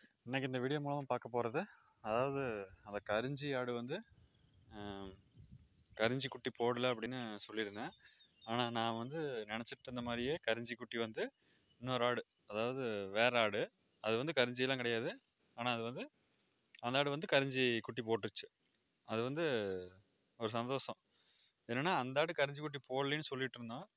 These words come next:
ஆனா இந்த ஆடு போட்டுருச்சுங்கிறது சரி ஒரு பதிவா போட்டுடலாம் அப்படிங்கறதுக்காக இந்த video எடுக்கிறேன். அது ரெண்டு பிறவை குட்டி, ஆ, ஒரு இது வந்து கெடா குட்டி.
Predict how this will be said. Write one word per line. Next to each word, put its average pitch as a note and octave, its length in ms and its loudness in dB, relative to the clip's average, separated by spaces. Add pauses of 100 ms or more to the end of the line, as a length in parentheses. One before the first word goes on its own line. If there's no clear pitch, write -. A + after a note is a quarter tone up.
(500)
ஆனா C3+ 180 2
இந்த C#3 240 2
ஆடு E3 200 2
போட்டுருச்சுங்கிறது D3 600 2
சரி C3+ 220 4
ஒரு B2 200 4
பதிவா A#2+ 320 6
போட்டுடலாம் A#2 340 4
அப்படிங்கறதுக்காக G#2+ 500 0 (380)
இந்த G#2+ 140 -4
video A2 200 0
எடுக்கிறேன். G#2 360 0 (1600)
அது A#2+ 180 0
ரெண்டு D3 240 -4
பிறவை C#3 260 -2
குட்டி, C3+ 400 -4 (500)
ஆ, A2 60 -8 (380)
ஒரு A2 240 -2 (960)
இது C3 140 -4
வந்து C#3 500 -2
கெடா A#2 220 -2
குட்டி. A2+ 220 -2